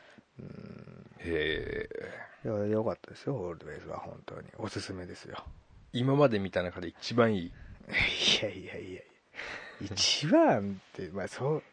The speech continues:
Speaker 1: 子供だな、質問が。<laughs> 一番ではないけど。
Speaker 2: 一番じゃないんだ。
Speaker 1: うん。でも面白いです。確実に泣けます。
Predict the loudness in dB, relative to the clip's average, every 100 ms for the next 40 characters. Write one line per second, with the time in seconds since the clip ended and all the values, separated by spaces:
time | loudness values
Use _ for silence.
0 | -20 -14 -10 -2 2 6 8 8 6 2
1 | -2 6 8 6 0 -6 -8 0 2 2
2 | -4 -16 -20 -2 0 4 8 8 8 4
3 | 4 4 2 0 -2 -4 -4 2 6 8
4 | 8 6 6 4 -2 -4 -6 -4 -4 -6
5 | -8 -12 -14 -18 4 8 8 6 0 0
6 | -2 -2 -2 -2 0 -2 -4 -2 0 0
7 | -2 -6 -4 -6 -8 -14